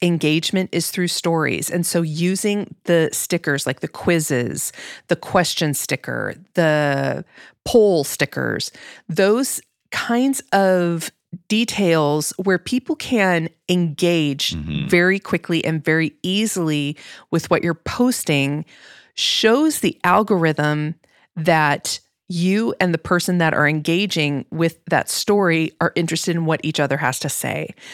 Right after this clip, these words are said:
Speaker 1: So the algorithm will make your content more visible to them.
Speaker 2: Right.
Speaker 1: So this is something that you can very easily add to your strategy to boost your engagement.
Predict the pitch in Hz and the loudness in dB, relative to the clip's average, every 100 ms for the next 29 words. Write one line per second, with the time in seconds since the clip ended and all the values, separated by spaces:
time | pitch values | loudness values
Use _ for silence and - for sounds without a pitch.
0 | - - - 185 - 160 190 180 160 160 | -20 -10 -2 0 2 2 2 2 0 -2
1 | 185 165 165 160 160 - - _ _ _ | -2 0 0 2 0 -4 -16 _ _ _
2 | - 165 170 - 190 175 165 170 160 143 | -6 0 0 0 0 0 -2 0 -4 0
3 | 170 170 135 131 - 80 - - 196 - | -2 0 -2 -2 -2 -2 -6 -8 -12 -4
4 | 73 64 - - - _ - - 208 170 | -2 -4 -10 -20 -20 _ -10 0 0 4
5 | 233 254 269 220 196 180 165 - 175 - | 2 2 0 0 0 0 -2 0 -2 -2
6 | 170 160 160 170 _ - 180 202 208 196 | -2 0 0 0 _ -4 -2 0 0 0
7 | 196 196 202 202 202 _ - 165 165 165 | 0 0 0 -2 -6 _ 0 4 4 4
8 | 156 - - 151 143 - - 240 294 180 | 0 -4 -4 -2 -2 -2 2 4 4 2
9 | 156 147 147 151 175 _ _ _ _ _ | 0 0 0 -2 -6 _ _ _ _ _
10 | - 180 - 175 170 151 - 151 - 139 | -4 -4 0 0 0 -2 0 0 0 -2
11 | 123 113 - - - - - | -2 -4 -6 -8 -8 -10 -12